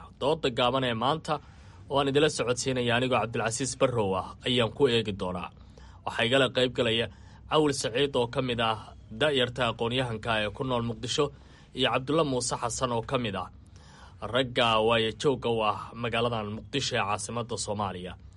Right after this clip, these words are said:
Waxaan ku hormarayaa Cawil oo qaba dooda ah inaanay jirin fursadihii lagu hal abuuri lahaa, ee, in dhaqaale la sameeyo. Cawil, soo dhowow.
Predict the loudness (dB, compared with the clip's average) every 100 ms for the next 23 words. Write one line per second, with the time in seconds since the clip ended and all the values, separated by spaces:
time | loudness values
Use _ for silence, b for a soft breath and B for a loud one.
0 | B -10 -8 -4 0 2 2 0 -2 -2
1 | 0 2 2 0 B B B B 2 2
2 | 2 0 2 2 2 2 0 0 -2 -2
3 | -2 -6 -6 -6 -8 -14 -20 -20 -10 -6
4 | -6 -2 0 0 0 -2 -2 -2 0 2
5 | 2 2 2 2 2 0 0 -2 B B
6 | B B -4 -2 -2 -2 -2 -2 -4 -4
7 | 2 2 2 0 -6 -6 -8 -6 -2 -2
8 | 0 -2 -2